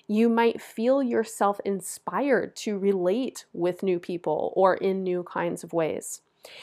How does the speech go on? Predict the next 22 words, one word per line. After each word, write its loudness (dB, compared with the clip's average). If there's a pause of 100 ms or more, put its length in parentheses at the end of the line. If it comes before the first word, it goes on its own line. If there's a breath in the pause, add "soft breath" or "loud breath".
(320 loud breath)
And 8
in 8
this 6
span 4
of 0
time, 2
again, 2
from -2
the 0
last, 4
uh, 2
from 0
July 6
twenty-ninth 0 (120)
until 0
August 0 (100)
eighth, 4 (540 loud breath)
there 12
is 4
so 6
much 2
emphasis 0